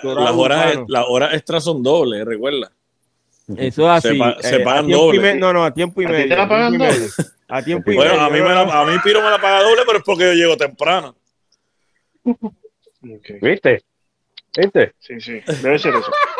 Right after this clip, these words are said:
Speaker 1: <laughs> Aquí favori-, hay que hablar con producción.
Speaker 2: Pero mira, Vicky, el truco, el truco, yo te voy a decir cuál es el truco. No le escribas a Piro, tírale a, a Fígaro, que es el que firma los cheques. La firma está
Speaker 3: No, ¿tú sabes qué, qué fue lo que Piro me dijo? Piro me dijo,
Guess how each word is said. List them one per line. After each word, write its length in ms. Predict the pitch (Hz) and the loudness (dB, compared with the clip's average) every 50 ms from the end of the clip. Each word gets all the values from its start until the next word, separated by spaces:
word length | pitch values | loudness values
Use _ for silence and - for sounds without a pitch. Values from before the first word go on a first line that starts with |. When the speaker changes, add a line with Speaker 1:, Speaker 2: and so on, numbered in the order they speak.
| 523 - - - - - 120 - | -6 -6 -8 -14 -14 -14 -14 -6
Speaker 1:
<laughs> 40 | _ | _
Aquí 300 | - - 165 143 127 208 | -4 -4 -2 -2 -4 0
favori-, 500 | - 269 285 277 294 285 285 285 269 - - 175 143 196 202 208 | 2 2 4 6 6 6 4 2 0 -4 -8 -6 0 0 2 4
hay 140 | 202 202 202 | 4 2 2
que 100 | 196 233 | 2 0
hablar 220 | 247 247 269 269 220 | 2 2 2 2 2
con 180 | 214 262 254 | 0 -4 -2
producción. 580 | - 269 240 240 254 262 - - 262 247 247 247 - - - - - | 0 2 2 2 2 0 -4 0 2 2 2 2 0 -12 -20 -12 0
Speaker 2:
Pero 220 | - 143 151 151 151 | 0 2 4 4 4
mira, 360 | 170 202 214 196 160 131 - - - - - - - | 4 4 4 2 0 -2 -4 -10 -18 -20 -20 -20 -8
Vicky, 420 | - 147 180 190 190 196 180 160 143 | -2 -2 0 2 2 0 0 0 -2
el 180 | 151 156 147 - | -2 -4 -2 0
truco, 420 | 165 160 160 170 185 202 202 180 | 0 0 2 4 4 2 4 4
el 140 | 175 175 165 | 2 0 0
truco, 340 | 156 - 180 196 202 208 220 | 2 4 4 4 4 4 2
yo 100 | 214 196 | 2 2
te 80 | 180 196 | 2 0
voy 80 | 196 | 0
a 20 | 196 | 0
decir 140 | 196 190 | 0 -2
cuál 160 | - 180 180 190 | 0 0 2 2
es 60 | 185 | 2
el 100 | 180 - | 0 0
truco. 340 | - 170 180 160 143 139 135 | -2 -2 -2 -2 -2 -6 -4
No 140 | 135 143 151 | -4 -2 -2
le 80 | 170 | -2
escribas 400 | 180 - - 180 185 180 180 170 | -2 -2 -2 -2 0 0 2 0
a 120 | 170 165 165 | 0 -2 0
Piro, 300 | 202 196 208 185 170 135 | 0 0 2 2 0 0
tírale 460 | 156 147 143 156 170 175 180 180 170 | -2 -2 0 0 0 0 0 0 0
a, 280 | 170 175 160 156 147 - _ _ _ _ _ _ | 0 0 0 -2 -4 -8 _ _ _ _ _ _
a 100 | - 147 | -8 -8
Fígaro, 420 | 143 - 190 220 214 196 175 160 143 | -6 -4 -4 0 2 2 2 2 2
que 80 | 139 143 | 0 -2
es 40 | 147 | -2
el 80 | 143 | -2
que 100 | - 175 | -2 -2
firma 280 | - 175 175 175 175 175 | -2 -2 -2 0 2 2
los 120 | 165 156 | 2 0
cheques. 400 | - - 165 165 165 139 135 123 | 0 0 0 0 0 -2 -6 -6
La 140 | 120 123 127 | -6 -8 -8
firma 240 | 135 143 147 170 185 | -8 -10 -6 -2 0
está 100 | 143 127 | 0 2
Speaker 3:
No, 320 | 160 175 190 190 180 156 143 135 - | 2 2 4 4 4 2 2 0 0
¿tú 80 | - 156 | 0 0
sabes 220 | 127 196 202 202 | 2 2 2 2
qué, 180 | 208 208 196 202 - - | 2 0 0 0 0 0
qué 120 | 185 180 | 0 0
fue 120 | 180 202 | 2 4
lo 100 | 202 208 | 4 4
que 120 | 202 208 196 | 4 2 2
Piro 260 | - 208 196 208 208 | 2 4 4 4 4
me 120 | 202 208 | 4 4
dijo? 260 | 202 202 202 190 175 156 | 4 4 4 2 2 2
Piro 200 | 165 170 180 190 | 2 2 2 2
me 120 | 190 190 | 2 4
dijo, 420 | 190 190 190 180 170 139 - - | 4 4 4 4 2 2 2 -2